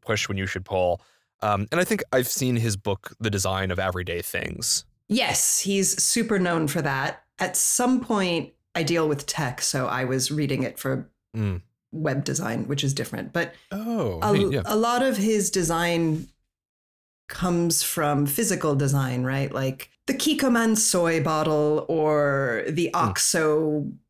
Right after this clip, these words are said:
Speaker 2: peeler, potato peeler, or things that people
Speaker 1: Love my Oxo.
Speaker 2: See? And that it's the,
Speaker 1: <laughs>
Speaker 2: it's that feeling that you get when you have a great product, right? Like, um,
Speaker 1: Sure.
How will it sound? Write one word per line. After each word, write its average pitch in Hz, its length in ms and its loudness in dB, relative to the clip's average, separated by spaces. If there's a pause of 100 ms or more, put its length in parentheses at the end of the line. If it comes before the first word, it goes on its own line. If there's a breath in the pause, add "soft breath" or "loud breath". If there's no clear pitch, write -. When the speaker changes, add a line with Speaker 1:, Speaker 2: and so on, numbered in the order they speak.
(340)
Speaker 2:
peeler, 160 480 2
potato 156 520 0
peeler, 143 600 0
or 139 440 2
things 160 460 0
that - 180 -2
people 151 340 0
Speaker 1:
Love 113 180 4
my 98 140 0
Oxo. 85 520 -4 (540)
Speaker 2:
See? 247 720 2
And 214 200 2
that 202 300 0
it's 202 220 0
the, 196 640 2 (360)
Speaker 1:
<laughs> - 300 -4
Speaker 2:
it's - 260 -4
that - 420 -2
feeling 233 520 2
that - 140 0
you 185 140 2
get 196 300 0
when 151 140 2
you 151 100 2
have 151 220 0
a 135 100 2
great 143 680 0
product, 135 520 -2
right? 123 240 -2
Like, 135 320 -2
um, 139 380 2
Speaker 1:
Sure. 95 320 -2